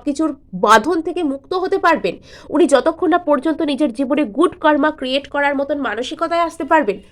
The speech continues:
উনি কিন্তু ততক্ষণ পর্যন্ত আপনার এই ভালোবাসা গ্রহণ করার জায়গায় আসতে পারবেন না। নেক্সট, আরও একটা কথা এখানে আপনাদেরকে বলে রা-, বলে রাখা দরকার যে আপনি হয়তো ভাবছেন যে ভালোবাসা আমি দিচ্ছি, আমি কষ্ট পাচ্ছি,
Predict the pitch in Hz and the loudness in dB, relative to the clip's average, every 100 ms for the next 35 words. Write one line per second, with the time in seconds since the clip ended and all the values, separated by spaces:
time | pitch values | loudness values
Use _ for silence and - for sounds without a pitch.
0 | _ 277 294 285 277 294 214 254 262 262 | _ -4 -2 -2 -4 -2 -2 -2 -4 -4
1 | 240 220 240 240 - 208 208 254 254 269 | -4 -2 -2 -2 -2 0 0 -4 -4 -4
2 | 220 196 226 294 294 180 - - 196 254 | -4 -4 -2 -2 -2 -6 -10 -14 -2 0
3 | 262 262 262 208 214 202 262 - 220 226 | 0 0 0 0 0 0 -2 -2 -2 -2
4 | 247 185 156 156 156 - - - 233 254 | -6 -6 -6 -6 -8 -10 -18 -18 2 6
5 | 208 - - - - - - 269 370 440 | 6 0 -16 -20 -20 -16 0 4 4 4
6 | 415 403 285 330 320 285 277 302 247 - | 2 2 2 0 -4 -2 -2 0 0 2
7 | 269 277 294 220 240 254 240 208 240 254 | 0 0 0 2 2 2 0 -2 2 2
8 | 254 269 220 240 - 220 - - - - | 2 0 2 0 2 -2 -4 -16 -20 -18
9 | 214 320 320 311 254 - - 269 285 370 | -2 4 4 4 0 -12 -2 4 4 4
10 | 370 392 320 269 349 349 285 262 277 320 | 4 2 2 0 0 0 0 2 4 2
11 | 320 330 247 302 269 254 - 262 - 220 | 0 2 2 2 0 -4 -6 -6 -2 2
12 | 240 302 277 277 269 240 - 247 | 2 2 0 0 -2 -2 -4 -10